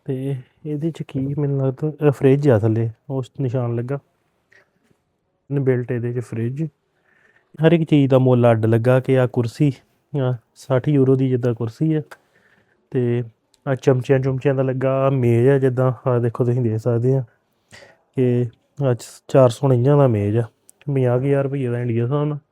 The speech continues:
ਮੁੱਕਦੀ ਗੱਲ ਆ ਕਿ ਹਰ ਇੱਕ ਜਿੱਦਾਂ, ਹਨਾ, ਕਿ ਹਰ ਇੱਕ ਰਸੋਈ, ਹਰ ਇੱਕ ਚੀਜ਼ ਇੱਧਰ ਆਪਾਂ ਅੱਗੇ ਵੀਡੀਓ ਬਣਾ ਲਈ ਮੈਨੂੰ ਲੱਗਦੀ।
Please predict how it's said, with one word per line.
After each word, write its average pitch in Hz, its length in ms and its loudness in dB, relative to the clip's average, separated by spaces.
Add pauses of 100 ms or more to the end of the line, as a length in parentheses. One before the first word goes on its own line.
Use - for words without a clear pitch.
(280)
ਮੁੱਕਦੀ 160 420 -6
ਗੱਲ 170 220 0
ਆ 190 100 2
ਕਿ 196 160 0
ਹਰ 165 320 -4
ਇੱਕ 208 140 2
ਜਿੱਦਾਂ, 147 380 -2
ਹਨਾ, 180 180 -4
ਕਿ 180 160 -2
ਹਰ 147 260 -4
ਇੱਕ 180 200 -4
ਰਸੋਈ, 143 640 0
ਹਰ 156 240 -2
ਇੱਕ 160 140 -4
ਚੀਜ਼ 135 380 -6 (240)
ਇੱਧਰ 139 220 -6
ਆਪਾਂ 143 240 -6
ਅੱਗੇ 127 120 -4
ਵੀਡੀਓ 123 300 -4
ਬਣਾ 139 200 -6
ਲਈ 104 140 -8
ਮੈਨੂੰ 147 180 -8
ਲੱਗਦੀ। 147 280 -8